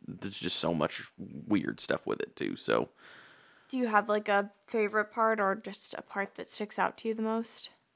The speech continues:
Speaker 2: being one of your favorite movies?
Speaker 1: Oh, I don't know that I consider it one of my favorite movies.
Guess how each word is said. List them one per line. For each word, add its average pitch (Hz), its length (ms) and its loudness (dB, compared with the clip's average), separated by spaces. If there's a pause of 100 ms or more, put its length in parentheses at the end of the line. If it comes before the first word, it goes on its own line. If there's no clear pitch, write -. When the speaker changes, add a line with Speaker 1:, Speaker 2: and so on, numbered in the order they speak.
(100)
Speaker 2:
being 208 280 0
one 202 120 0
of 196 80 -2
your 196 100 -2
favorite 202 380 -4
movies? 214 480 -2 (1800)
Speaker 1:
Oh, 147 140 12
I 151 120 12
don't 127 140 10
know 107 100 10
that 92 140 4
I 92 80 8
consider 95 340 -2
it - 60 2
one 78 120 4
of 67 40 4
my 60 100 2
favorite - 300 -6
movies. - 380 -6